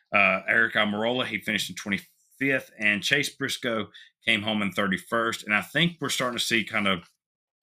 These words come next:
Chase Briscoe get a little tired, get, get, getting a little frustrated, because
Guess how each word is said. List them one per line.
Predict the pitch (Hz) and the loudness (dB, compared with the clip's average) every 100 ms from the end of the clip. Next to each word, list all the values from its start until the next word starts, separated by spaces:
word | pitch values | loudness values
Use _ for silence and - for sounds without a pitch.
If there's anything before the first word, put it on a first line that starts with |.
| _ _ _ _ _ | _ _ _ _ _
Chase | - 156 | 2 2
Briscoe | - 139 - 120 | 2 -4 0 0
get | 113 110 | 2 0
a | |
little | 110 95 | 2 -2
tired, | - 107 90 92 | 2 2 2 0
get, | 95 110 107 | -2 -4 -4
get, | 113 120 117 | -4 -4 0
getting | 127 151 | 0 2
a | 151 | 0
little | 135 123 | -4 -6
frustrated, | - 117 - 113 110 110 104 _ _ _ - | -4 -4 -2 -2 0 0 -4 _ _ _ -14
because | - 117 104 98 98 98 - | -6 0 0 0 -2 -6 -12